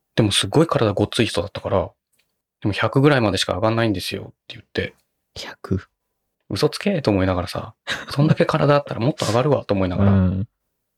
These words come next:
Speaker 1: でも、父がやってるフォームが作れないんだって。
Speaker 2: あー。
Speaker 1: だけど、なんかそれは父が最初の頃に、あの、ジムの、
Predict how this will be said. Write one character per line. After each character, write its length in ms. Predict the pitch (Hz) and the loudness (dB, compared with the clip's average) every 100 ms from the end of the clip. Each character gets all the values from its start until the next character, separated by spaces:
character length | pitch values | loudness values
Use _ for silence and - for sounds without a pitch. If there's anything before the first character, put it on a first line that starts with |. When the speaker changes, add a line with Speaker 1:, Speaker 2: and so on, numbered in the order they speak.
| _ | _
Speaker 1:
で 80 | 139 | 4
も、 320 | 135 139 - _ _ | 6 6 4 _ _
父 200 | - 175 | 0 2
が 80 | 123 | 4
や 140 | 98 | 2
っ 60 | - | -2
て 80 | 143 | -2
る 80 | |
フ 140 | 135 170 | 2 2
ォ 20 | |
ー 20 | |
ム 80 | 123 | 2
が 100 | - | 0
作 160 | - - | -4 -2
れ 60 | 131 | -2
な 80 | |
い 60 | 92 | -4
ん 20 | |
だ 80 | - | -10
っ 80 | - | -6
て。 200 | 95 - _ _ _ _ _ - | -6 -6 _ _ _ _ _ -2
Speaker 2:
あ 1120 | 101 104 101 98 95 95 92 92 92 98 107 _ _ _ | 2 4 4 4 2 2 0 -2 -2 -4 -6 _ _ _
ー。 20 | |
Speaker 1:
だ 60 | 151 | -2
け 100 | 147 | 0
ど、 220 | 160 151 - _ _ _ | 0 -4 -10 _ _ _
な 80 | - | -8
ん 20 | |
か 80 | - | 0
そ 100 | 175 | 2
れ 60 | |
は 160 | 196 190 | 2 2
父 260 | - 160 127 | 0 0 2
が 180 | - - _ | 0 -4 _
最 180 | - 156 | -4 -2
初 120 | - | 2
の 100 | 165 | 0
頃 200 | - 151 110 | 2 0 2
に、 240 | 117 - _ _ _ _ _ _ - | 2 0 _ _ _ _ _ _ -8
あ 140 | 113 | -6
の、 320 | 113 - - _ - | -6 -8 -10 _ 0
ジ 140 | 151 | 2
ム 140 | 135 | 4
の、 260 | 107 113 - | 4 4 0